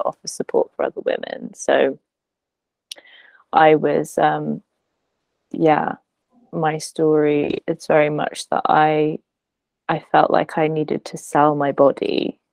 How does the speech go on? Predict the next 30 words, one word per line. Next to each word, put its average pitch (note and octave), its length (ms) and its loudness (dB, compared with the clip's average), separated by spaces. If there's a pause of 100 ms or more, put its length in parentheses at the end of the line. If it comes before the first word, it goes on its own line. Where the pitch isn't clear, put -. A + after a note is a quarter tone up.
(920)
as - 200 0
well. C3+ 300 6
So D3+ 200 6
I D#3 100 8
was D3 220 0 (120)
very C#3+ 640 2 (340)
much, - 440 -8
like, - 300 -4
split - 420 -4 (180)
from, C#3 320 -8 (840)
from D#3 260 2
owning D3 560 0
my C#3 160 -2
body - 540 -2 (880)
and D3+ 240 0
feeling D3 460 0
like, C3 580 -4
you E3+ 120 -4
know, C#3+ 160 -4
I C#3+ 100 -4
was C#3+ 260 -4
owned D3 240 -4
by - 140 -2
someone - 360 -4
else. - 420 -2
And - 120 -6
that's - 200 -6
been - 220 -8
a - 60 -4
big, - 280 -6